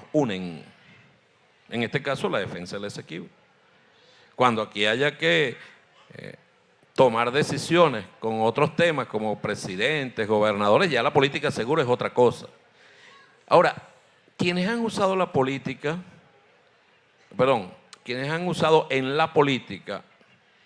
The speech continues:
elementos de difamación, de mentira, de persecución inclusive. Eso que tú dices, ochenta y dos periódicos, es una persecución. Pueden ponerle el nombre que quieran,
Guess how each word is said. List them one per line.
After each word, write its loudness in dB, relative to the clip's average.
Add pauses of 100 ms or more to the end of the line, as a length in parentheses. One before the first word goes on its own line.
elementos -2
de 0
difamación, -2 (320)
de -8
mentira, -4 (1200)
de -2 (1900)
persecución 2
inclusive. -8 (800)
Eso -2
que -4
tú -4
dices, 0
ochenta 2
y 4
dos 4
periódicos, 2 (180)
es 0
una 4
persecución. 2 (540)
Pueden 0
ponerle 2
el 0
nombre 2
que 2
quieran, 0